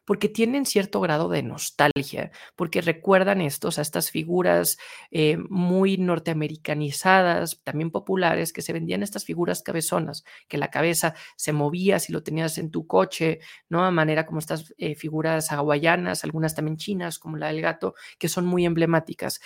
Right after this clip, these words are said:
Y también te de-, remontaban, ¿no? Subconscientemente a un juguete nostálgico, en donde es más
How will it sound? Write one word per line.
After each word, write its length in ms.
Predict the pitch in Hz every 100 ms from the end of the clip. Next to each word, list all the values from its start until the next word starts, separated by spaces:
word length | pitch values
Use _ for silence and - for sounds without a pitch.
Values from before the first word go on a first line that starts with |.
| -
Y 140 | 220 -
también 320 | 214 208 233
te 100 | 269
de-, 160 | 226 -
remontaban, 920 | 165 170 165 160 160 180 151 156 -
¿no? 160 | 160 -
Subconscientemente 960 | - - 143 160 156 175 156 160 180 - -
a 80 | 175
un 140 | 180
juguete 480 | 170 190 175 160 170
nostálgico, 800 | 170 160 165 156 156 170 - 160 - - -
en 180 | 156
donde 320 | 151 156 151 156
es 100 | 165
más 380 | 165 165 -